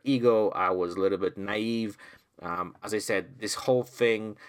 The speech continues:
and this type of situations never happened to me. Um, I'm living in, my opinion, you know, fairly safe city. Calgary was always known for, um, their safety.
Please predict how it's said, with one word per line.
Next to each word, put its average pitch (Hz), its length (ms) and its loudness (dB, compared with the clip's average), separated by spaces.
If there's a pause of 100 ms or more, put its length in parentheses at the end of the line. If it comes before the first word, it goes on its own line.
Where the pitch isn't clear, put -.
(140)
and 107 140 -14
this 113 140 -4
type 110 220 -2
of 110 80 -8
situations 101 680 -4
never 98 260 -2
happened 110 560 -2
to 113 100 -6
me. 101 360 -6 (360)
Um, 92 280 -8
I'm 104 180 -4
living 107 420 0
in, 95 340 -6 (260)
my 107 220 2
opinion, 101 840 -2
you 87 160 -8
know, 92 180 -2
fairly 113 720 2 (180)
safe - 640 -2 (320)
city. 117 500 0
Calgary 107 440 0
was 101 160 0
always 101 380 0
known 98 320 -4
for, 92 640 0
um, 92 340 -10
their 92 120 -8
safety. 104 720 -6